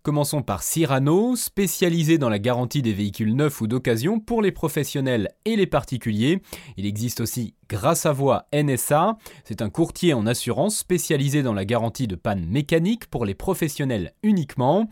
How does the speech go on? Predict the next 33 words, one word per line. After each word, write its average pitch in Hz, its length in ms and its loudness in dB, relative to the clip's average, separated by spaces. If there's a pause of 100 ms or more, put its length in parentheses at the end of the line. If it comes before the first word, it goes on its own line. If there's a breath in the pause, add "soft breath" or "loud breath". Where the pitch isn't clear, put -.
(160 loud breath)
Il 226 140 -2
existe 190 400 -2
également 160 400 2
l'organisme 135 680 0
Garantie 156 600 0
Top, 220 500 -2 (140)
spécialiste 180 760 -2
dans 117 140 0
la 101 100 0
garantie 131 460 0
auto 202 500 2
et 127 120 0
les 104 100 0
pannes 196 240 0
mécaniques, 165 520 0
filiale 147 480 0
de 87 120 -6
Grâce 120 340 -2
à 147 60 4
Voix 127 400 0
pour 214 160 -2
les 190 100 2
particuliers. 131 680 -2 (800 loud breath)
Enfin, 214 380 -2
parlons 170 360 2
de 117 120 0
Mapfre 131 640 0
Warranty, 147 680 0 (260 soft breath)
spécialisé 185 800 0
dans 156 140 0
de 131 100 0
nombreuses 131 540 0
garanties 175 560 0